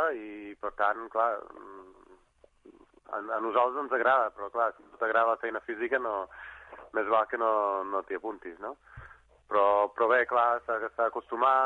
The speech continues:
s'ha d'acostumar a cada camp, que és diferent, s'ha d'acostumar als ritmes del dia, eh,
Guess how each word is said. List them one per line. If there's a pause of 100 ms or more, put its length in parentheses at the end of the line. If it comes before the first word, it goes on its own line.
(120)
s'ha
d'acostumar (160)
a
cada
camp,
que
és
diferent,
s'ha
d'acostumar (140)
als (240)
ritmes
del
dia,
eh,